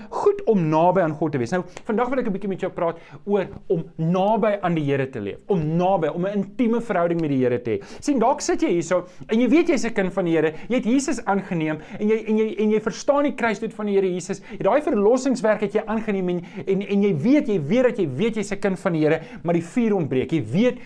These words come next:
jy het nie meer daai nabye verhouding wat jy in die begin gehad nie. Jy weet, jy het 'n bietjie teruggestaan en jou verhouding met die Here het, het, ehm, het afgekoel. En, en, en jy weet jy's weergebore. Kenmerk nommer een het ons daarna gekyk. Dis die ingang tot, tot kunskap van die Here. En,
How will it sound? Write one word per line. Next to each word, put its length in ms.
jy 60
het 80
nie 80
meer 100
daai 140
nabye 460
verhouding 580
wat 140
jy 60
in 120
die 80
begin 200
gehad 320
nie. 100
Jy 120
weet, 200
jy 40
het 80
'n 80
bietjie 260
teruggestaan 540
en 100
jou 100
verhouding 460
met 80
die 140
Here 220
het, 300
het, 360
ehm, 300
het 180
afgekoel. 500
En, 220
en, 120
en 180
jy 80
weet 200
jy's 160
weergebore. 520
Kenmerk 440
nommer 260
een 100
het 100
ons 120
daarna 200
gekyk. 340
Dis 180
die 200
ingang 420
tot, 480
tot 340
kunskap 500
van 120
die 140
Here. 200
En, 260